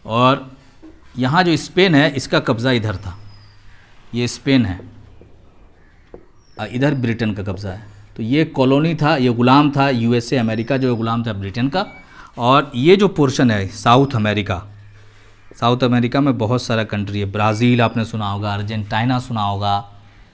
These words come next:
आपने, कोलंबिया सुना होगा, वेनेजुएला सुना होगा, बोलिविया सुना होगा। These are all these countries you can find on the map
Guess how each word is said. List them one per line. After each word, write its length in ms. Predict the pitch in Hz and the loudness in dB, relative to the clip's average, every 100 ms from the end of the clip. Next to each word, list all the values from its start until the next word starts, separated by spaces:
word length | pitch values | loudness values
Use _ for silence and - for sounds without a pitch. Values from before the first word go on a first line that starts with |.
| - - - - - - - | -20 -20 -20 -20 -20 -20 0
आपने, 240 | 120 110 113 | 2 2 -2
कोलंबिया 580 | - 120 127 127 139 135 | -2 0 2 2 2 2
सुना 240 | 131 117 | 0 0
होगा, 320 | 107 104 110 | 0 0 -2
वेनेजुएला 640 | 110 117 123 123 135 135 139 | 0 0 -2 -2 0 0 0
सुना 220 | 135 117 | -2 -2
होगा, 320 | 107 104 110 | -2 -2 -4
बोलिविया 560 | 110 123 135 135 143 143 | -4 -2 -2 -2 -2 -2
सुना 240 | 139 117 | -2 -4
होगा। 320 | 104 104 113 135 | -2 -4 -4 -6
These 200 | 151 196 | -4 0
are 200 | 175 143 | 4 6
all 320 | 120 139 156 151 | 6 6 6 4
these 240 | 143 139 - | -2 -4 -2
countries 480 | 123 120 127 131 127 123 | -2 0 -2 -2 -8 -10
you 140 | 113 | -8
can 160 | 113 117 | -6 -6
find 400 | - 123 135 139 | 2 4 4 4
on 160 | 120 113 | 0 -2
the 80 | 110 110 | -4 -4
map 180 | 123 | -6